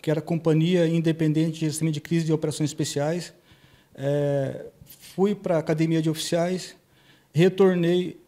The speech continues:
no bop, trabalhei no bop até o final do ano passado, quando recebi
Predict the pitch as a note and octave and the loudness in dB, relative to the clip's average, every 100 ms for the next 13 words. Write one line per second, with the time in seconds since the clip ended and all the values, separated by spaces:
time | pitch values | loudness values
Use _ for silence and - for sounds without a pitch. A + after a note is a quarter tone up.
0 | - F3 E3 D#3+ B2+ D3 F#3 - F#3+ D#3 | -6 -2 0 0 0 0 -2 -4 -12 -12
1 | _ _ _ _ _ _ _ _ - D#3 | _ _ _ _ _ _ _ _ -8 -2
2 | E3 E3+ F#3 F#3 D3+ E3 F3 F3 F#3 F#3 | 2 2 2 0 2 2 0 -2 0 2
3 | E3+ C#3+ C3 _ _ - C#3+ D3 - D#3+ | 0 -2 -8 _ _ -8 -4 -4 -2 2
4 | F3 F#3 E3 - _ _ _ _ _ _ | 2 0 -8 -18 _ _ _ _ _ _
5 | - D3+ C#3+ - - - E3+ E3 F3+ F3 | -12 -8 -8 -10 -18 -6 0 2 2 0
6 | F3 D#3 - D#3+ E3+ D#3+ F#3 E3 D#3 D3+ | -2 -2 -2 -2 -2 -2 0 0 0 0
7 | D#3+ F3 D3+ | 0 0 -2